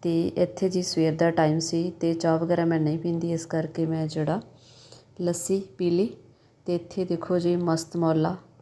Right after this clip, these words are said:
ਧਨਵੀਰ ਸਿੰਘ ਛੁੱਟੀਆਂ ਦਾ ਪੂਰਾ ਆਨੰਦ ਲੈ ਰਿਹਾ। ਤੇ ਇੱਥੇ ਅਸੀਂ ਬਣਾ ਰਹੇ ਹਾਂ ਜੀ ਅੱਜ,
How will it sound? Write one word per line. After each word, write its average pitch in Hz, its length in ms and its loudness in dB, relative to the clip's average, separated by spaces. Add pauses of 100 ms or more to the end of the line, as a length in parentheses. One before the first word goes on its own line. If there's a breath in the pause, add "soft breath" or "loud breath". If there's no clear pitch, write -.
(180)
ਧਨਵੀਰ 165 360 2
ਸਿੰਘ 175 280 0 (1000 soft breath)
ਛੁੱਟੀਆਂ 175 460 0
ਦਾ 175 120 4
ਪੂਰਾ 170 200 2
ਆਨੰਦ 165 300 2
ਲੈ 170 220 0
ਰਿਹਾ। 160 200 -2 (1040 soft breath)
ਤੇ 190 260 2
ਇੱਥੇ 196 460 2
ਅਸੀਂ 202 240 0
ਬਣਾ 190 260 6
ਰਹੇ 175 120 4
ਹਾਂ 175 100 2
ਜੀ 180 320 0
ਅੱਜ, 170 240 -4